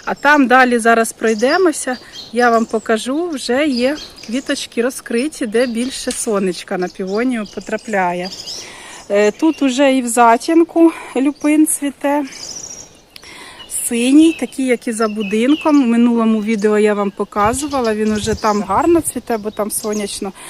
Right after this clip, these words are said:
А тут більше затінку, тому тут люпин тільки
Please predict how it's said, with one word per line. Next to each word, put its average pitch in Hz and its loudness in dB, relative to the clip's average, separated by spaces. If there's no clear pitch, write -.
А - -2
тут 254 -4
більше 214 -6
затінку, 269 0
тому 240 -2
тут 294 -6
люпин 277 2
тільки 277 -2